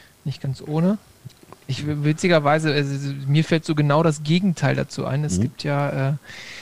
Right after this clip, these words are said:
Speaker 1: diese Sendung Extra drei, die ich persönlich sehr liebe.
Speaker 2: Mhm.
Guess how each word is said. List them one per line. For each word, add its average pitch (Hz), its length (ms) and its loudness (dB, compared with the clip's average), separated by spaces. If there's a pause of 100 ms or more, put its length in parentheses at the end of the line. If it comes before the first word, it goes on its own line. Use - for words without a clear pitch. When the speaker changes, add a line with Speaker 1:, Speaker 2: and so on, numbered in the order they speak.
(280)
Speaker 1:
diese 143 120 -2
Sendung 147 380 2
Extra - 420 -4
drei, 135 320 0
die 139 80 -4
ich 131 100 -8
persönlich 143 520 -2
sehr 143 200 2
liebe. 156 460 4 (240)
Speaker 2:
Mhm. 101 300 -4